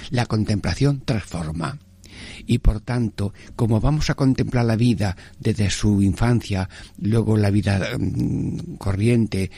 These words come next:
la co-, vida, misterio de luz, luego también la pasión y la resurrección, eh, el esquema de la meditación es sencillo y complicado, pero de una manera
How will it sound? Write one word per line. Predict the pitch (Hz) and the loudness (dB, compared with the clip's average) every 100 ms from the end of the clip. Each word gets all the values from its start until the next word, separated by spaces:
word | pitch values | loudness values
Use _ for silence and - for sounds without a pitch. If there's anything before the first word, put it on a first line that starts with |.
| - | -16
la | - 95 92 | -4 0 0
co-, | 151 135 | -2 -4
vida, | 107 107 107 104 101 - | -2 2 4 4 0 -2
misterio | - 98 - 104 | -4 -2 0 2
de | 92 | 2
luz, | 98 135 107 - - - | 4 4 2 -4 -20 -10
luego | - 104 101 | -2 0 0
también | 104 101 101 110 101 | 0 0 2 2 2
la | 95 | 2
pasión | - - 120 110 | -2 0 0 0
y | |
la | 104 | 0
resurrección, | 95 127 113 113 113 - - - - - | 0 -2 -2 0 0 -2 -14 -18 -18 -8
eh, | - - - | -4 -4 -2
el | 131 127 | 0 0
esquema | - - 160 117 104 - - - - | -2 -2 0 2 0 -2 -14 -18 -4
de | 120 | 0
la | 113 110 | 0 0
meditación | 107 104 - - 123 113 107 - - - | 0 0 -2 0 2 2 0 -4 -18 -4
es | - | -2
sencillo | - 120 101 131 107 | 2 0 2 2 2
y | |
complicado, | 107 110 113 120 120 101 101 | 2 2 2 2 0 0 0
pero | 113 107 - - - - | -2 -2 -6 -14 -20 -8
de | - | 2
una | 131 120 | 4 6
manera | 107 113 107 98 | 4 4 2 2